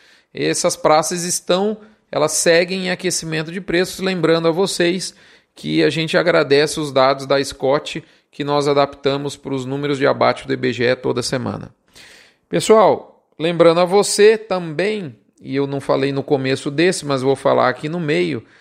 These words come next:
que esse mini front chega no oferecimento de M S D,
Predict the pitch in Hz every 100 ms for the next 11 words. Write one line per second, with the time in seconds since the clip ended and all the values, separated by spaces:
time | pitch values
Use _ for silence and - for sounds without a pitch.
0 | _ _ _ - 160 165 180 208 190 180
1 | 170 - 180 - 185 175 180 175 180 165
2 | 151 165 170 170 139 160 170 170 160 -
3 | 151 135 143 135